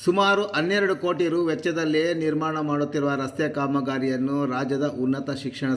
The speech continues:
ಸಚಿವ ಡಾಕ್ಟರ್ ಎಂ ಸಿ ಸುಧಾಕರ್ ಅವರು ಭಾನುವಾರ ವೀಕ್ಷಿಸಿದರು. ನಗರದ ಬೆಂಗಳೂರು ಜೋಡಿ ರಸ್ತೆಗೆ ಹೊಂದಿಕೊಂಡಂತಿರುವ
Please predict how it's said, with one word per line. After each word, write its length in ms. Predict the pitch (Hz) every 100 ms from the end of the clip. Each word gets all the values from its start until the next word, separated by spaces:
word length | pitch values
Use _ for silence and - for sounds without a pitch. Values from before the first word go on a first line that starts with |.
| 127
ಸಚಿವ 280 | 117 131
ಡಾಕ್ಟರ್ 300 | 131 120 131
ಎಂ 120 | 123 120
ಸಿ 180 | 131
ಸುಧಾಕರ್ 400 | 120 123 123 127
ಅವರು 220 | 120 117 135
ಭಾನುವಾರ 440 | 113 127 120 113 123 113
ವೀಕ್ಷಿಸಿದರು. 1000 | 117 - 113 113 104 98 82 78 - - _ - - - - - - - -
ನಗರದ 560 | 123 175 240 226 208 214
ಬೆಂಗಳೂರು 360 | 180 190 202 180
ಜೋಡಿ 200 | 190 185
ರಸ್ತೆಗೆ 360 | 170 180 170
ಹೊಂದಿಕೊಂಡಂತಿರುವ 920 | 180 160 160 170 170 165 151 156 151